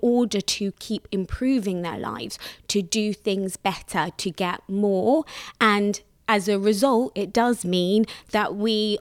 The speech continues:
aren't a homogenous carbon copy of seemingly what it is to be black,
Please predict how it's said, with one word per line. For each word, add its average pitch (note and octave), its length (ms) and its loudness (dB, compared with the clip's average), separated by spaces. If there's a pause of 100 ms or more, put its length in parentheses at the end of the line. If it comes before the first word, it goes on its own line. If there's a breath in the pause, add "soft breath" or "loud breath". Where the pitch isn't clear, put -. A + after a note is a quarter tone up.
(100)
aren't B3+ 540 0
a F3 320 -4
homogenous F#3+ 840 0
carbon G#3 420 0
copy F#3 640 -2
of F3+ 180 -2
seemingly G3 720 0
what F3+ 240 0
it F#3 140 -2
is F#3 220 -2
to F3 160 -10
be F3+ 160 -6
black, F#3 540 -6